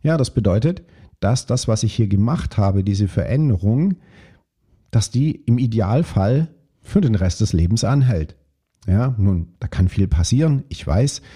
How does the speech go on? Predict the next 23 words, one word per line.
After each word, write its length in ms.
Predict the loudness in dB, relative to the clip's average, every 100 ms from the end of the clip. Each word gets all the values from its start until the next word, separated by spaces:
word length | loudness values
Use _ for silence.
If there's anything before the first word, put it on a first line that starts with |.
| -20 -20 -8
können 220 | -2 -2
Dinge 240 | 0 0
wieder 400 | 0 0 -2 -4 -4
in 140 | -2
eine 80 | 0
andere 320 | 0 0 0
Richtung 340 | 0 0 0
gehen. 240 | 0 0 0
Das 160 | -2
ist 140 | -4 -2
immer, 400 | 0 2 0 -2 -6
das 320 | -8 -10 -12 -4
hat 160 | -4 -2
nichts 200 | -2 0
mit 120 | 0
der 100 | 0
Technik 440 | -2 0 -2 0
zu 100 | -4
tun, 300 | 0 0 0
das 140 | 0 0
nennen 180 | 0
wir 100 | 0
Leben. 420 | 0 0 0 -2